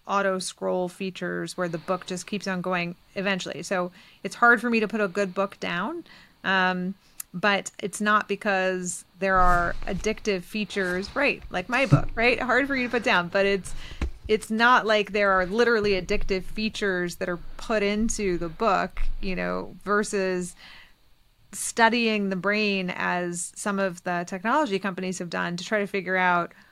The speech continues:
what is it that's literally gonna give you a little hit of dopamine in your brain so that you keep coming back compulsively to the platform, as opposed to, "This is a phenomenal book and I just can't put it down and I've gotta go back and read and find out what happens next." So.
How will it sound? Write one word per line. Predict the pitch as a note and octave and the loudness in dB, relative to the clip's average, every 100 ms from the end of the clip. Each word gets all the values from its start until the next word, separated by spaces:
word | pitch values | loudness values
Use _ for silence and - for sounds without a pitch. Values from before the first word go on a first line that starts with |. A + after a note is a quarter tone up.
| _ - | _ -8
what | F#3 A#3+ | 0 4
is | A#3 G#3 | 4 2
it | G3+ | 0
that's | F3+ F3+ | -2 -4
literally | F#3+ G#3 G3+ F#3+ | -2 0 0 0
gonna | F#3 | -2
give | F3+ F3+ | -2 -2
you | F3+ | -2
a | |
little | E3+ G#3 G#3+ G3+ G3 | 0 2 4 2 2
hit | E3 A3 G#3 - | -2 0 -2 -2
of | F#3 F3 E3 D#3+ | -2 -2 -2 -2
dopamine | G3+ G#3+ G3 F#3 | 0 0 -2 -4
in | F3+ E3+ | -4 -4
your | E3 | -4
brain | G#3 G3+ F3+ | 0 0 -2
so | F3+ | -4
that | - F3 | -8 -10
you | F#3+ | -10
keep | A3 - | -10 -6
coming | G#3+ G3+ | -4 -2
back | F3+ F#3 F#3+ - - - - - _ | 0 2 0 -4 -20 -20 -20 -20 _
compulsively | G#3+ F#3 - C#4 C#4 F#3 E3+ F3 F3 | -4 -2 0 2 2 -4 -4 -4 -4
to | - | -6
the | F3 | -10
platform, | - F#3+ - F3+ F3 E3+ | -4 -4 -4 -4 -4 -4
as | F3 | -6
opposed | F3 G3 F#3+ - | -4 -2 -2 -2
to, | G3+ F3+ F3 F3+ _ _ - | 0 0 -2 -4 _ _ -2
"This | G#3+ G#3 | 0 0
is | G3 | 0
a | |
phenomenal | G3 F#3+ F#3 F#3 F3+ | 0 2 2 2 2
book | G3 G3 F3+ | 2 2 0
and | |
I | F3 | -2
just | F3 - | -4 -6
can't | G3+ | -4
put | F#3 | -2
it | F3 | -2
down | G3 F#3+ | 0 0
and | F3+ | 0
I've | F3 F3 | -2 0
gotta | F3+ | 0
go | E3+ F3 | 0 -2
back | F3 F3 | -2 -2
and | F3 | -4
read | F3+ F#3+ | -2 -2
and | F3 E3+ | -2 -2
find | F#3+ F3+ | 0 0
out | E3+ | 0
what | F3+ | -2
happens | E3 E3 D#3+ - | -6 -8 -12 -6
next." | F3+ - - - - | -6 -6 -12 -18 -18
So. | - F3+ - | -12 -8 -8